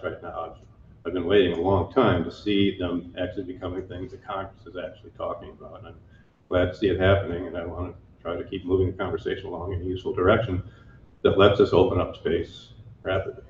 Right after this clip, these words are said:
If, and, you know, Gwen keeps saying, and I agree with her,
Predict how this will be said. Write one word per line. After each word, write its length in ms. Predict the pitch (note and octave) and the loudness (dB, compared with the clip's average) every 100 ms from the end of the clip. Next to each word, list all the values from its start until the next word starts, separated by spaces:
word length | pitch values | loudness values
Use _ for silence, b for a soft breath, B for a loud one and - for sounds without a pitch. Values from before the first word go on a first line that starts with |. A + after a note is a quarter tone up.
| - | -4
If, 220 | G#2+ - B - | -2 -2 B -2
and, 200 | G#2 - | 0 4
you 60 | A2+ | 8
know, 160 | G2+ | 8
Gwen 300 | A2 C3 C3 | 10 10 10
keeps 240 | G#2+ F#2 - | 6 4 4
saying, 440 | G#2+ F#2 F#2 - - F2+ | 4 6 2 -4 -10 0
and 80 | |
I 100 | F#2+ | 2
agree 260 | F#2 G2+ A2 | 4 6 6
with 200 | E2+ E2 | 6 -2
her, 120 | - | -10